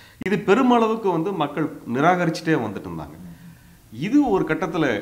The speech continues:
என்னவாகுது? இது, இது, இது எந்த, எந்த, எந்த இடத்துல வந்து நிக்குதுன்னா, ஒரு, அ, பாபர் மசூதி இடிப்புக்கெல்லாம் பின்னாடி காலகட்டத்துல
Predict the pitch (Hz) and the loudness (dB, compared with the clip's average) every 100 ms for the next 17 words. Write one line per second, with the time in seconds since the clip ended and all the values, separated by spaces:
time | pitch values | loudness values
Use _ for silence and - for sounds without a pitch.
0 | - 127 170 143 104 92 95 110 156 120 | -2 -2 0 2 0 -4 -6 -4 -2 -2
1 | 123 - 117 127 180 180 143 170 143 147 | -6 -6 -2 0 2 2 2 4 2 2
2 | 165 180 160 147 120 104 - 87 113 269 | 2 0 0 -2 -2 -6 -8 -8 -4 -6
3 | - - - - 131 131 - 127 107 123 | -8 -20 -16 -6 -4 -6 -6 -4 2 4
4 | 165 156 143 139 123 113 139 160 143 123 | 4 2 0 -2 -4 -2 -2 -4 -4 -4
5 | 131 170 226 196 135 131 123 110 98 90 | 0 2 2 0 -4 -2 -4 -4 -4 -6
6 | 85 85 85 110 | -8 -14 -12 -12